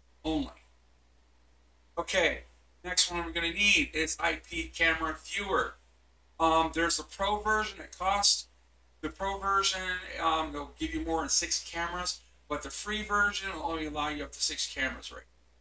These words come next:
This is the free version, the I P Camera Viewer Lite. It'll only allow you six cameras on the view. So I only have five, but I still purchased the full version of that.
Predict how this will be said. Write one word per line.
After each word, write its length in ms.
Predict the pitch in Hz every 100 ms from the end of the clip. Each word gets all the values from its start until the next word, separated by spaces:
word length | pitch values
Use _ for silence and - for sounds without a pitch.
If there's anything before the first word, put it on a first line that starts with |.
| _ _ _ -
This 240 | 156 -
is 40 |
the 100 | 151
free 300 | 151 - 185
version, 520 | 185 190 190 190 196 156
the 120 | -
I 120 | 151
P 100 | 165
Camera 460 | 160 170 156 156 143
Viewer 340 | - 160 156
Lite. 520 | 135 147 185 - - - - - - -
It'll 220 | 156 151
only 240 | 156 151
allow 260 | 143 151 156
you 160 | 143
six 340 | 135 - 165 -
cameras 540 | - 160 165 165 - -
on 240 | 147 131
the 60 | 127
view. 400 | - 160 226 247 - - _ _ -
So 100 | 135
I 100 | 151
only 100 | 226
have 180 | 208 196
five, 560 | - 185 180 180 185 180
but 100 | 147
I 140 | 147
still 240 | 151 - 170
purchased 400 | - 165 - -
the 60 |
full 180 | - 147
version 340 | 147 147 143 147
of 80 |
that. 360 | 143 143 143 -